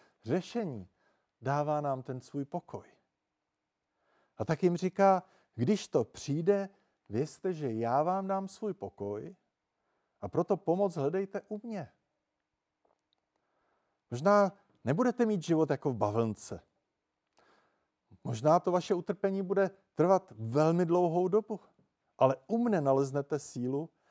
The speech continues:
abyste to všechno dobře zvládli. A dokonce jim na jiném místě říká těm učedníkům: "Pojďte ke mně všichni, kteří se namáháte a jste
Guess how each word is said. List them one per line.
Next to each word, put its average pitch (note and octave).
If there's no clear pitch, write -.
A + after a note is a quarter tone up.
abyste D#3
to C#3+
všechno C#3+
dobře A2+
zvládli. G#2+
A A#2
dokonce C3+
jim C#3
na A#2
jiném C#3
místě C#3+
říká D3
těm C3+
učedníkům: D3
"Pojďte G#3+
ke G#3+
mně G#3
všichni, -
kteří E3
se E3
namáháte C3+
a A#2
jste C#3+